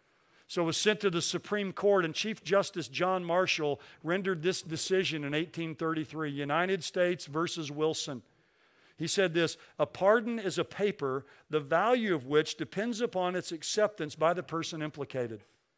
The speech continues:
It is hardly to be supposed that one under sentence of death would refuse to accept a pardon,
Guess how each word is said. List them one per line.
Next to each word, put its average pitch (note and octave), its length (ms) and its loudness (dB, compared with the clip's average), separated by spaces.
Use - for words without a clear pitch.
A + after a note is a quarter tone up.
It F3 120 2
is F3 120 2
hardly A#3+ 320 6
to A3+ 100 0
be G3+ 120 -2
supposed G3 580 4
that D#3+ 80 2
one F3+ 300 2
under G3 240 0
sentence G3 400 -4
of A#2+ 160 -4
death F3 340 6
would E3 180 0
refuse G3 460 -2
to F3 140 -2
accept F#3+ 380 4
a E3 60 0
pardon, D3 640 0